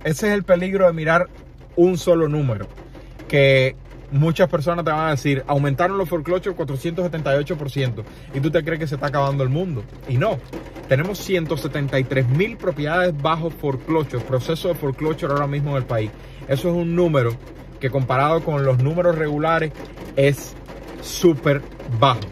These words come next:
De hecho, las delincuencias hipotecarias,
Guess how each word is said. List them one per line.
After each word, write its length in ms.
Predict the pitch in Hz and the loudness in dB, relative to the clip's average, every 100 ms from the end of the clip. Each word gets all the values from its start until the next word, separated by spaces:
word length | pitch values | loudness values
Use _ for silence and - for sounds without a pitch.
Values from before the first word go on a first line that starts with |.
| - - - | -14 -14 -2
De 160 | 127 147 | 2 4
hecho, 240 | 131 117 - - - - - - | 2 -6 -12 -12 -10 -10 -10 -2
las 160 | 131 127 | 0 2
delincuencias 640 | 139 135 127 202 214 226 | 2 2 2 2 2 0
hipotecarias, 680 | 185 180 175 180 165 135 | 0 0 2 2 2 0